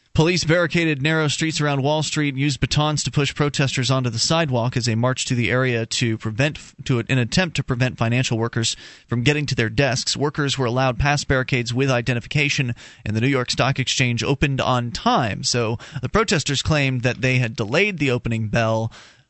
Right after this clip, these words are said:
Reuters claiming that the stock exchange opened on time. Maybe that's,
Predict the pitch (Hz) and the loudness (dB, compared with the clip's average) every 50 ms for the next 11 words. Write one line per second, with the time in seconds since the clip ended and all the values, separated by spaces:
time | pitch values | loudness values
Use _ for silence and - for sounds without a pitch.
0 | _ _ - 123 160 214 220 196 160 135 131 127 - - - 151 127 120 120 117 | _ _ 0 2 4 4 4 4 2 0 0 -2 -4 -2 0 0 0 0 0 -2
1 | 113 113 113 107 117 110 107 104 107 - - 120 104 107 104 107 104 - - - | -2 -2 0 0 0 0 0 -2 -4 -4 -4 -2 -2 0 -2 -2 -4 -6 -2 0
2 | 117 113 117 - 117 110 - - - 113 110 107 110 - - 123 120 - 120 110 | 2 2 2 0 0 -2 0 0 0 0 0 0 -2 0 0 0 2 2 0 0
3 | 110 107 110 110 - 147 135 113 107 117 135 147 156 147 147 139 135 - - | 0 0 0 0 2 2 2 2 2 0 0 2 2 2 0 0 0 -4 -8